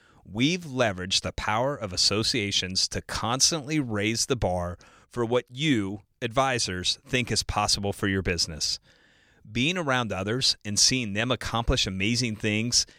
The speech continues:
expands your mind to what is achievable for your own business and life.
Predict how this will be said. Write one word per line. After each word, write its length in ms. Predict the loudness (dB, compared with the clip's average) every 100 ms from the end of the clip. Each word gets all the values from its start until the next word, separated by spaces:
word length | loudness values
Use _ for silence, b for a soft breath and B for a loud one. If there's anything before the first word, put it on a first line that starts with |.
| B
expands 560 | -4 0 0 2 0 0
your 120 | 0
mind 400 | 0 0 -2 -2
to 100 | -2
what 240 | 0 -2 0
is 160 | 0
achievable 680 | 0 0 -2 0 -2 0 -2
for 160 | 0 -2
your 200 | -2 -4
own 220 | -2 -2 0
business 500 | 0 0 -2 -2 -2 2
and 240 | 2 2
life. 400 | 0 -4 -12 -20